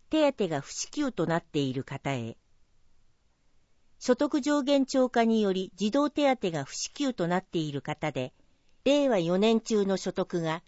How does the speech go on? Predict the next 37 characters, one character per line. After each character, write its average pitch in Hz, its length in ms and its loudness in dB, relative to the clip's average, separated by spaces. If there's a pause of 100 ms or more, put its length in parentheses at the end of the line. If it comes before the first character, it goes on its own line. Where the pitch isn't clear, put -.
(240)
次 247 300 -2
の 175 240 0 (220)
所 226 160 0
得 - 180 0
制 285 280 2
限 160 260 0
限 185 240 2
度 180 140 0
額、 135 380 -8 (300)
も 254 120 2
し - 120 -4
く 160 160 -2
は 139 160 -2 (160)
所 220 160 0
得 269 240 0
上 254 240 2
限 247 240 4
限 233 260 2
度 220 140 0
額 180 260 -2
の 139 200 -2 (180)
範 269 320 4
囲 277 100 2
内 214 220 2
に 151 140 -2
該 196 220 2
当 202 200 2
す 196 180 -6
る 185 100 -2
と 143 140 -4
見 160 120 0
込 190 120 0
ま 180 140 2
れ 175 120 2
る 160 140 -2
場 147 240 0
合、 147 60 -2